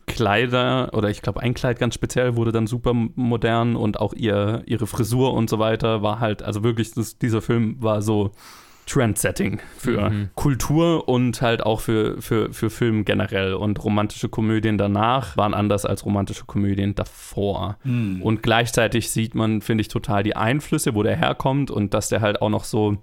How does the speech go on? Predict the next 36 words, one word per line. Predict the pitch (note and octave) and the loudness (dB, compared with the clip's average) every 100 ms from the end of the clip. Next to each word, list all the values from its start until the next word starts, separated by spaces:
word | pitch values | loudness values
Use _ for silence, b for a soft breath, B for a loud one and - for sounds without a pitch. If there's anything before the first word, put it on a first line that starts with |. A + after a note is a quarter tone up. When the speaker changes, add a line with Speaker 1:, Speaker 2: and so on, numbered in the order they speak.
| - | -2
Speaker 1:
dieses, | A2+ G2+ G#2 G2 - | -2 2 0 0 -2
äh, | G2+ G2+ G2 F#2+ B B B B B B B | 2 4 2 0 B B B B B B B
ärmere | A2 A#2+ A#2+ A2+ | 0 2 2 2
Frau | A2 - G#2 G#2+ A2 | -2 -2 2 2 2
verliebt | G#2+ A2+ A2 G#2+ - | 2 0 0 -6 -6
sich | - G#2 - - | -2 -2 -2 -2
in | G#2+ | 0
reichen | G2+ G#2 A2 A2 G#2+ | 0 2 0 0 -4
Typ, | - - C3+ C3+ - | -6 -6 -4 -4 -8
ist | - | -4
ja | A2+ | -2
auch | F#2+ A2 | -2 -2
so | A2+ | -4
ein | A2 | -4
bisschen, | A#2 A#2 | -4 -6
kommt | - G#2+ | -6 -4
auch | A#2 - | -4 -4
aus | A#2 A2+ | -6 -4
der, | A2 G#2 G2+ | 0 0 0
aus | G#2+ | -4
der | - G#2+ G#2 G2+ B B | -2 0 0 -2 B B
Filmlandschaft | - B2 A2+ G#2+ A2 - | -2 2 2 2 0 0
der | G2+ | 0
Great | A2+ G#2+ | 2 0
Depression | A#2 - B2+ B2 B2 | 0 -2 -2 0 -2
so | A#2+ | 0
ein | A#2 | 0
bisschen, | A#2 A#2 G#2 | 0 -2 0
wo | G#2 | 2
ja | G#2 | 2
einfach | G#2 - G#2 G2+ - | 0 -2 -4 -6 -2
ganz | G#2+ G#2+ | -2 0
modern | A2 G#2+ G#2 G#2 G2+ | 0 0 0 0 2
war, | G2+ G2+ | 0 0
Filme | - A#2 A2 | 0 0 0
über | A2 A2 G#2 G2+ | 0 0 2 2